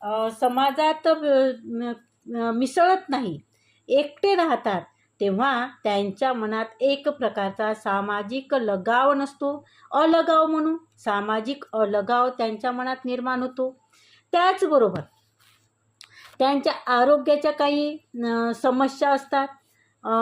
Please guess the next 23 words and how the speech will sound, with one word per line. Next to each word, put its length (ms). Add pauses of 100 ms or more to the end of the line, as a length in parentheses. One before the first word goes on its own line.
(320)
आरोग्यविषयक, 800 (500)
नाही 180
का? 120 (560)
तसेच, 380 (380)
अ, 260 (160)
साध्या 520
साध्या 360
कामामध्ये 680
सुद्धा 440
त्यांना 520 (180)
अडचणी 840
येऊ 500
शकतात, 580 (480)
जसे 260
की 200
स्वयंपाक 600
करणे 240
आहे, 420 (540)
अ, 300
साफसफाई 640
करणे 360
आहे, 360 (300)
त्यांचे 320